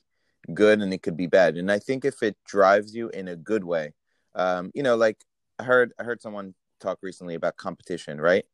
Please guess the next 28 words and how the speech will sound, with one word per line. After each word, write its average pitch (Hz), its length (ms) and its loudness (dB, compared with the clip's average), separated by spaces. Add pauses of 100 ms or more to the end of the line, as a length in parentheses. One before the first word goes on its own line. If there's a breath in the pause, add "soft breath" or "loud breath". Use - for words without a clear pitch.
And 85 240 -2
games 78 580 -6
and 82 100 -8
sports, - 680 -2 (500 soft breath)
right? 92 320 4
And 110 260 -2
if - 200 -6
you, 117 340 -2 (320)
if 120 180 -6
your 120 120 -4
goal, 151 540 4 (520)
if - 160 -6
your 120 80 2
goal 135 320 4
is, 143 180 0
like, 104 180 0 (100)
to 107 80 -14
have 98 280 0
a 98 60 -16
competition 95 800 -12
so 90 180 0
that 82 240 2 (220)
the 92 340 -4
other 107 240 4
side 90 460 0
can 85 160 -14
drive 85 340 -2
you 87 140 -10